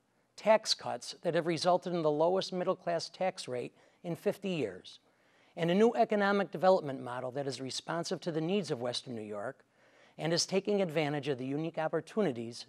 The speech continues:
that exist in upstate cities like Rochester and Buffalo. Maybe most important is the state's newfound ability to work together to achieve results.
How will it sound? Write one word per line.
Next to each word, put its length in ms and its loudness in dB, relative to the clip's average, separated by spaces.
that 160 -4
exist 400 -2
in 80 -2
upstate 380 -2
cities 400 -4
like 180 -6
Rochester 560 -4
and 120 -4
Buffalo. 420 -6
Maybe 360 4
most 320 4
important 420 2
is 100 -6
the 80 -2
state's 440 -2
newfound 480 -2
ability 420 -2
to 100 -4
work 240 -2
together 420 -2
to 140 -6
achieve 340 -8
results. 600 -10